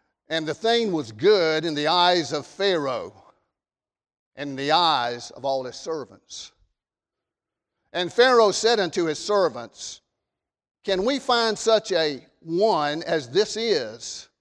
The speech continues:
a man in whom the Spirit of God is?'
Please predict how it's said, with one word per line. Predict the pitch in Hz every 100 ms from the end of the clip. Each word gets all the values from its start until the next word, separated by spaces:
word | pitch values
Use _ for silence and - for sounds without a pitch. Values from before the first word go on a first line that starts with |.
| _ _ _ _
a | - 165
man | 151 196 233 196 160
in | 160
whom | 160 170 185 147
the |
Spirit | 135 - - 226 208 143 139 - -
of | 131 131
God | 160 185 139
is?' | 117 - - - -